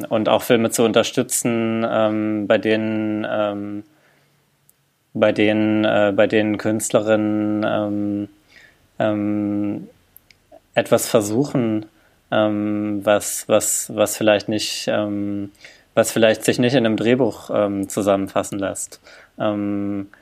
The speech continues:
was nicht in den Förderstrukturen vorgesehen ist. Ähm, also eine gewisse, eine gewisse Offenheit dafür, dass das Kino sich weiterentwickeln kann und atmen kann,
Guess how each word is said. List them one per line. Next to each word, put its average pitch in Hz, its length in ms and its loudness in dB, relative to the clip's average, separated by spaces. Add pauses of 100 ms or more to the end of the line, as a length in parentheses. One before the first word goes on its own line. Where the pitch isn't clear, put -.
(160)
was 107 220 2
nicht 117 180 0
in 117 80 0
den 104 140 0
Förderstrukturen 110 760 2
vorgesehen 104 580 0
ist. - 380 -12 (480)
Ähm, 101 500 -4
also 104 220 0
eine 104 120 0
gewisse, 107 760 2 (300)
eine 110 120 0
gewisse 110 420 2
Offenheit 120 540 2
dafür, 107 420 4
dass 104 200 0
das - 180 -6
Kino 127 280 0
sich 101 220 -6
weiterentwickeln 110 760 2
kann 104 240 -4
und 98 140 -4
atmen 107 420 0
kann, 101 420 -4